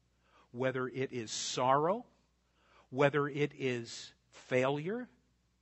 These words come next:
or if it is success, and it's joy, and it's all sorts of good things. I will cause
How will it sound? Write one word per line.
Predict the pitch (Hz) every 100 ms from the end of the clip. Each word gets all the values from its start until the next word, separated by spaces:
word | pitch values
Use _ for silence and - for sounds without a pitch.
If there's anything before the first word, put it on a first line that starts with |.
| _ _ - -
or | - 240 254
if | 254
it | 294
is | 269
success, | - 294 - - 294 311 175 - - - - _ _ _ _ _ _ _ - -
and | 208 233
it's | 247 - - _ _ - 139
joy, | 147 240 330 285 160 101 - - _ _ _ _ _ _ _ -
and | 254
it's | 262 -
all | 320 349 339
sorts | - - 339 277 339
of | 233 -
good | 359 370 240
things. | 247 165 110 101 104 - - - -
I | 202 277
will | 285 277
cause | - 233 214 190